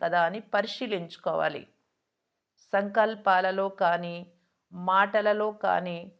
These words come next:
సంస్కారాలలో కానీ ఏదైనా బలహీనతను వర్ణించేటప్పుడు ఏమంటారు?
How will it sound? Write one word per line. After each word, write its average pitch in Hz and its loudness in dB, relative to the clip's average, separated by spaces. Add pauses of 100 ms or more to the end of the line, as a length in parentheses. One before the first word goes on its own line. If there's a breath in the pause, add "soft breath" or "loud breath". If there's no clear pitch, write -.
(260)
సంస్కారాలలో 214 2
కానీ 196 0
ఏదైనా 220 -2
బలహీనతను 214 -2
వర్ణించేటప్పుడు 202 -4
ఏమంటారు? 165 -4